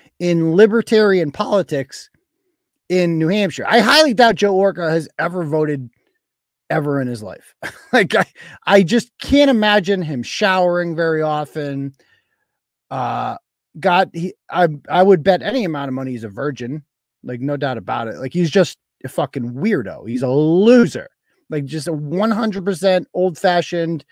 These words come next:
nerdlinging loser. So to associate yourself with a gentleman like this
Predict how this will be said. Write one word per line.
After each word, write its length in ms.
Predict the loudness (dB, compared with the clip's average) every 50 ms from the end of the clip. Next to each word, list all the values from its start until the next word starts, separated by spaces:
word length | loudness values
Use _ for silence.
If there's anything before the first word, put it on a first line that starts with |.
| _ _ _ _ _ _ -6
nerdlinging 840 | -2 0 0 0 0 -2 -2 -2 -2 -2 -2 -2 -2 -2 -4 -4 -6 _ _ _ _ _ _ _
loser. 920 | -8 -8 -6 -4 0 2 6 8 8 8 8 6 2 -2 -6 -8 -10 _ _ _ _ _ _ _ _ _ _ _ _ _ _ _ _ _ _ _ _ _ _ -12
So 480 | 0 2 4 4 4 4 2 0 -4 _ _ _ _ _ _ _ _ _ _
to 280 | -2 0 2 2 2 2
associate 540 | 0 2 4 2 2 2 2 0 0 0 0
yourself 480 | -4 -6 -2 -2 -2 -2 -4 -8 -8
with 240 | -10 -10 -10 -10 _ -14 -12
a 60 | -4
gentleman 380 | 0 2 2 2 2 0 -2 -2
like 220 | -4 -4 -6 -6
this 320 | -6 -8 -8 -8 -14 -20